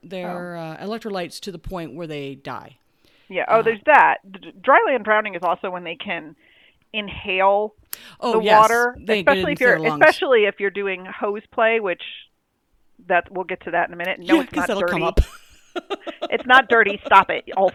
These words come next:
Speaker 2: three of you who are listening. Um, but that's where they get water in their lungs from, you know, being so obsessed about trying to catch the water from the hose or from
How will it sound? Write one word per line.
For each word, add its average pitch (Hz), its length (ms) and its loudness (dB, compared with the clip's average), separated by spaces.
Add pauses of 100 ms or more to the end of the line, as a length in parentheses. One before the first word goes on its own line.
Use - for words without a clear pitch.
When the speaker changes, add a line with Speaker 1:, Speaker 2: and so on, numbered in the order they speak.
(100)
Speaker 2:
three 185 180 -2
of 170 100 -8
you 170 140 -6
who 170 140 -6
are 170 140 -2
listening. 165 480 -10 (580)
Um, 190 540 4 (1300)
but 240 160 6
that's 269 180 6
where 294 80 0
they 240 120 4
get 208 160 2
water 214 400 6
in 190 140 -4
their 180 160 -4
lungs 202 640 4 (1000)
from, 185 560 6
you 208 120 -8
know, 180 120 2
being 180 300 -6
so 190 120 0
obsessed 175 360 -4
about 160 360 -2
trying 175 240 -4
to 156 60 -14
catch - 340 -2
the 165 80 -10
water 165 340 0
from 160 120 -16
the 151 100 -14
hose 175 540 -4
or 156 260 -4
from 170 220 -14